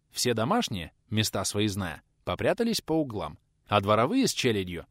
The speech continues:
выполняя то должно, что им по дому, присоединились ко всеобщей суете. Через час из бани вернулись довольные и посвежевшие гонцы. Отогревшиеся да отмытые, да отварами Аленкиными надышавшиеся. Они как один все помолодели,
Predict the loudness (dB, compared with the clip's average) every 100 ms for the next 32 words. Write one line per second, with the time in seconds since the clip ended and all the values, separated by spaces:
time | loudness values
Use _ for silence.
0 | _ 0 6 6 6 4 6 4 6 6
1 | 6 4 0 2 2 2 0 -2 -4 -8
2 | _ _ _ -4 -2 0 -2 -2 -2 -2
3 | -2 -2 0 0 0 -4 -4 -4 -6 -6
4 | -12 -14 _ _ _ _ _ _ _ -4
5 | 2 4 4 6 8 8 6 8 8 8
6 | 8 6 6 6 6 6 4 4 4 2
7 | 0 0 0 0 2 2 2 2 0 0
8 | 0 -2 -6 -10 _ _ _ _ -8 -4
9 | -4 0 0 2 0 0 0 -2 -2 -4
10 | -4 -8 -12 _ -4 0 2 4 4 4
11 | 4 6 6 6 0 0 0 0 0 -2
12 | -4 -8 -10 -12 _ _ _ 4 6 6
13 | 2 2 2 2 2 2 2 4 6 6
14 | 4 6 8 6